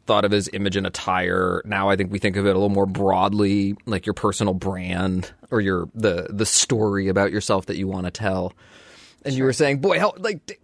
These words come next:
Speaker 1: what is it? What if this is what I've got in my table of contents? What, what, what else would go in here? Just, like, help me, like, start to map it a little bit." And my great contribution, bow, bow, thank you, thank you, w-, was some of the things that affect your image that aren't the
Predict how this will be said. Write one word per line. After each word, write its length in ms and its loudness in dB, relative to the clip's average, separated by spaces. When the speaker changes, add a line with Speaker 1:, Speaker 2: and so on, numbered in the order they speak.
Speaker 1:
what 240 -2
is 100 2
it? 80 4
What 140 4
if 160 -2
this 160 2
is 60 -6
what 80 2
I've 120 -2
got 240 -2
in 80 -6
my 540 -4
table 260 4
of 60 4
contents? 440 0
What, 220 2
what, 160 2
what 300 2
else 320 2
would 200 -2
go 220 2
in 100 0
here? 240 0
Just, 140 -2
like, 140 2
help 120 2
me, 140 0
like, 160 2
start 220 0
to 80 0
map 340 -4
it 100 4
a 40 0
little 220 2
bit." 280 0
And 240 -2
my 400 2
great 200 2
contribution, 680 -2
bow, 320 0
bow, 320 0
thank 280 -10
you, 60 -6
thank 260 -4
you, 220 0
w-, 180 -4
was 920 2
some 220 0
of 60 2
the 40 -2
things 280 -2
that 120 2
affect 320 -2
your 120 -2
image 340 0
that 80 4
aren't 160 2
the 240 -4